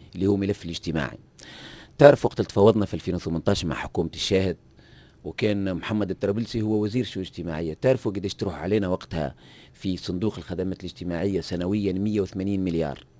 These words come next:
مية وثمانين مليار ميزانية صندوق الخدمات الاجتماعية.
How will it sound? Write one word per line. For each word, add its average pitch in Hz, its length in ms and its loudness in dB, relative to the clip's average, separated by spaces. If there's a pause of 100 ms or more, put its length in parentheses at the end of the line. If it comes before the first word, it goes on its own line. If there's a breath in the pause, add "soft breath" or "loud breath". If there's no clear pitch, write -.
(300)
مية 101 160 0
وثمانين 92 440 -4
مليار 107 280 4
ميزانية 110 540 0
صندوق 104 380 -2
الخدمات 92 440 -4
الاجتماعية. 82 600 -4